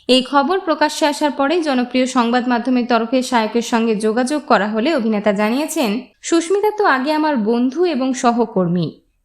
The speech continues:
পরে আমার বৌদি হয়েছে। ওর সঙ্গে বন্ধুত্বটা অন্যরকম। ভেবেছিলাম ওদের মধ্যে সব ঠিক হয়ে যাবে, কিন্তু হলো না, ভেঙেই গেল সম্পর্কটা।"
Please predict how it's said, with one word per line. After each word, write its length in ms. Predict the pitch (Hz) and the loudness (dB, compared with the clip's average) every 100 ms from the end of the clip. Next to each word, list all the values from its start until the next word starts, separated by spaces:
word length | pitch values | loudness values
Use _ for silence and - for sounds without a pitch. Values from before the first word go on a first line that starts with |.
| - | 2
পরে 340 | 247 254 349 | 4 4 0
আমার 240 | 311 277 226 | 0 0 0
বৌদি 360 | 208 190 202 | 0 0 0
হয়েছে। 560 | 196 170 170 185 - - _ _ _ - | 0 0 0 -2 -2 -6 _ _ _ 2
ওর 160 | 294 330 | 2 2
সঙ্গে 380 | - 392 403 | 0 0 0
বন্ধুত্বটা 840 | 302 277 277 349 349 370 214 190 202 | 0 0 0 -2 0 0 2 0 0
অন্যরকম। 680 | 233 269 240 165 147 175 160 - _ _ _ - 254 | 0 0 0 -2 -2 0 -2 -6 _ _ _ -2 0
ভেবেছিলাম 540 | 302 392 427 440 403 | 2 0 0 0 0
ওদের 240 | 311 311 | -2 0
মধ্যে 300 | 311 311 359 | 0 -2 -2
সব 220 | 359 269 233 - | 0 -2 -2 0
ঠিক 260 | 277 254 | 0 0
হয়ে 180 | 214 180 | 0 0
যাবে, 360 | 180 175 165 - - - | 0 -2 -2 -6 -14 -4
কিন্তু 280 | 294 302 294 | 0 0 0
হলো 280 | 226 226 180 | 0 0 0
না, 220 | 156 143 - _ 226 | -2 -6 -12 _ -4
ভেঙেই 460 | 202 247 277 320 233 | 0 0 2 0 0
গেল 240 | 190 185 | -2 -2
সম্পর্কটা।" 760 | - 180 165 170 160 156 156 | -2 -2 -2 -2 -2 -4 -6